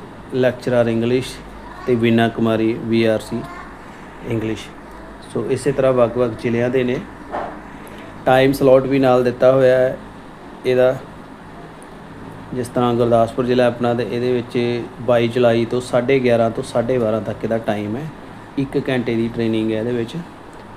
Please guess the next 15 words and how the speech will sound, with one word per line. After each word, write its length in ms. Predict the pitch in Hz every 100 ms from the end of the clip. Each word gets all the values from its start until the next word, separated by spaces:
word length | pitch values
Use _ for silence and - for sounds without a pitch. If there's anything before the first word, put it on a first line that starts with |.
| 113
Zoom 200 | 120 120
ਲਿੰਕ 300 | 120 117 110
ਨਾਲ 260 | 113 107 104
ਇਹਦਾ 180 | 110 - - 120
ਦਿੱਤਾ 260 | 107 110
ਗਿਆ 200 | 101 98
ਹੈ, 60 | 104 -
ਯਾਨੀ 280 | 127 123 117
Zoom 200 | 117 117
ਐਪ 120 | 113
'ਤੇ 180 | - 127
ਹੋਏਗੀ। 400 | 113 101 101 104 101 - - - - - - - - - - - - - -
ਸੋ 180 | 135
ਇਹ 200 | 143 147
ਵੀਡੀਓ 420 | 139 131 139 143